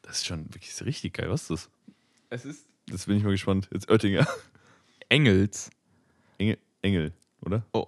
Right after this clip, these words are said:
Speaker 2: nur Engel. Kellerbier. Es ist, ist das erste Bier mit Schraubverschluss.
Speaker 1: Oh, was? Okay, das ist ja super krass.
Speaker 2: Und steht oben drauf, ähm, Bundesehrenpreis zweitausendzwanzig.
Speaker 1: Ehrenpreis.
Speaker 2: Also ich weiß nicht, wie man einen Bundesehrenpreis für Bier bekommt.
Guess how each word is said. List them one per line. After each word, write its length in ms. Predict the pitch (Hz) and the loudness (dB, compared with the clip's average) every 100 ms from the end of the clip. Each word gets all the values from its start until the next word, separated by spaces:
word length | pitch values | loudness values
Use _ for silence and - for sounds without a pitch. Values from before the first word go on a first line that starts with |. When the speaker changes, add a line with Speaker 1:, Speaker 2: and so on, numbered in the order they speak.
| _ | _
Speaker 2:
nur 160 | 110 - | -2 0
Engel. 280 | 98 92 - - | 0 -2 -6 -4
Kellerbier. 540 | 123 123 123 135 147 - _ _ _ _ _ _ - | 2 4 2 -2 -4 -10 _ _ _ _ _ _ -2
Es 140 | 110 | 0
ist, 160 | 107 101 | 0 -2
ist 200 | - - | -4 -4
das 60 | - | 2
erste 240 | 131 135 | 2 2
Bier 120 | 120 123 | 2 4
mit 120 | 107 | 4
Schraubverschluss. 600 | - 120 107 - 107 - _ _ _ _ _ _ _ _ | 0 0 0 0 0 -2 _ _ _ _ _ _ _ _
Speaker 1:
Oh, 220 | 160 87 - - | -2 0 -4 -6
was? 540 | - 101 - - - - _ | 0 0 -2 -12 -14 -20 _
Okay, 280 | 98 - 90 | -6 -2 -4
das 100 | 87 | -4
ist 60 | 92 | -8
ja 40 | |
super 220 | 87 - | -8 -8
krass. 280 | - 98 - _ _ | -10 -12 -14 _ _
Speaker 2:
Und 140 | - 113 | -4 -4
steht 160 | 113 | 0
oben 180 | 71 113 | 0 0
drauf, 320 | 113 101 113 - | 0 0 0 -2
ähm, 460 | 107 107 107 104 117 _ _ _ _ _ _ | 2 4 4 0 -2 _ _ _ _ _ _
Bundesehrenpreis 1000 | - 139 131 - 120 143 127 110 113 110 | 0 2 2 0 0 2 0 0 0 0
zweitausendzwanzig. 840 | - 107 98 - 113 107 - - - _ _ - | 0 0 -2 -2 -2 0 -4 -8 -12 _ _ 0
Speaker 1:
Ehrenpreis. 1040 | 123 143 135 123 113 - 92 87 95 - - - - - | 4 4 6 4 2 2 2 2 -2 -8 -18 -16 -12 2
Speaker 2:
Also 140 | 110 | 4
ich 80 | 110 | 6
weiß 140 | 117 120 | 6 6
nicht, 120 | 117 | 4
wie 60 | 117 | 6
man 260 | 113 107 98 | 6 4 4
einen 160 | 107 107 | 2 6
Bundesehrenpreis 840 | 123 131 - 120 123 110 110 113 | 6 6 4 4 4 4 2 2
für 100 | 104 | -2
Bier 200 | 101 120 | 2 4
bekommt. 400 | 135 - 131 143 | 4 2 -2 -6